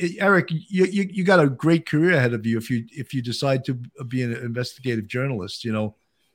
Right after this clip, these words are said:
because this was one of the best documentaries I've seen. And to get the information is not an easy thing. And I know that, you know, I'm sure you hit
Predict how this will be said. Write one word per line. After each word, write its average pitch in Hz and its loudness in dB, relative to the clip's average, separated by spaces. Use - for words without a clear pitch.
because 127 2
this - 4
was 147 2
one 170 4
of 151 2
the 135 2
best 131 0
documentaries 131 -2
I've 143 2
seen. 90 -4
And 120 -4
to 165 6
get 240 4
the 233 4
information 170 2
is 160 4
not 180 6
an 160 4
easy 160 4
thing. 165 2
And 123 0
I 151 4
know 160 6
that, 98 -4
you 156 0
know, 127 2
I'm 127 -2
sure 185 0
you 175 4
hit 151 -2